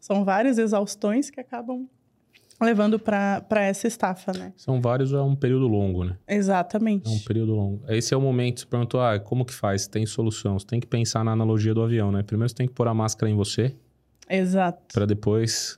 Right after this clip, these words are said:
Speaker 2: salvar o resto.
Speaker 1: Uhum. É, falando no, pro, pros empresários, né? Falando no meio, ah, profissional, ah, quando o empresário, o dono de empresa chega nesse nível,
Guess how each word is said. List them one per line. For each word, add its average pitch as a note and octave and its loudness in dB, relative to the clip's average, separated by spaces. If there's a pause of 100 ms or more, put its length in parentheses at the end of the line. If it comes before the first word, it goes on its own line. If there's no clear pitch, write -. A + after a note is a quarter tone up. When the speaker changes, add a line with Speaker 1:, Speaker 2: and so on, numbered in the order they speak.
(100)
Speaker 2:
salvar G#2+ 0
o - 2
resto. G2+ -2
Speaker 1:
Uhum. F#3+ -10 (160)
É, A#3 4
falando A3 2
no, G#3+ 0
pro, G#3+ 2
pros G#3+ 2
empresários, G#3 2
né? F#3+ 2
Falando F#3+ 2
no G3 4
meio, G3 0
ah, G3 -10
profissional, G3+ 0 (680)
ah, F#3+ 2 (240)
quando A3 4
o D#4 4
empresário, G3 2
o E3+ 0
dono G#3 4
de F3 0
empresa F3+ 0
chega G3+ 0
nesse F3+ -2
nível, G3+ 0